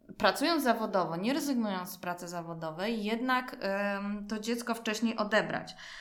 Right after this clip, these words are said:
E, i, i ja, mm, my próbowałyśmy sobie wymyślić kilka rozwiązań. Na przykład taki,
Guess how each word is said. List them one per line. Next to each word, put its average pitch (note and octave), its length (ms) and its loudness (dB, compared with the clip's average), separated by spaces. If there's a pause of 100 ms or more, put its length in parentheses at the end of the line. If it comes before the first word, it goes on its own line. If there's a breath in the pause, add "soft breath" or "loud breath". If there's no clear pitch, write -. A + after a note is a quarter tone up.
(140 loud breath)
E, F3+ 280 0
i, G#3 400 -6
i G#3 180 -4
ja, B3 320 2
mm, G#3+ 380 -4
my A#3 120 2
próbowałyśmy A3+ 520 2
sobie A3 240 -4
wymyślić G#3 640 -2
kilka G3 380 -2
rozwiązań. F#3+ 640 0
Na A#3+ 100 8
przykład A#3+ 420 2
taki, A3+ 440 -4